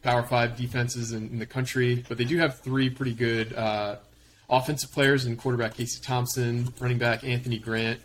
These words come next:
and wide receiver Trey Palmer. How do you guys see this game going?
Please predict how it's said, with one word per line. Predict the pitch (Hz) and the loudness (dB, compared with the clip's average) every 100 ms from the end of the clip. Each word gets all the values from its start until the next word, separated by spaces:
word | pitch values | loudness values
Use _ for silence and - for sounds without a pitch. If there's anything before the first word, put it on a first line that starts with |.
| - | -6
and | 110 107 104 107 | -4 -2 -2 -2
wide | 113 113 | -2 0
receiver | 110 113 110 110 | -2 -2 -4 -6
Trey | - 117 113 | -2 -2 -2
Palmer. | - 110 117 120 123 - - - - | -4 -4 -2 -2 -2 -4 -20 -20 -4
How | - | 2
do | 185 | 6
you | |
guys | 196 190 | 6 4
see | 208 | 2
this | 170 | 2
game | - 160 139 | 4 4 6
going? | 139 113 | 4 2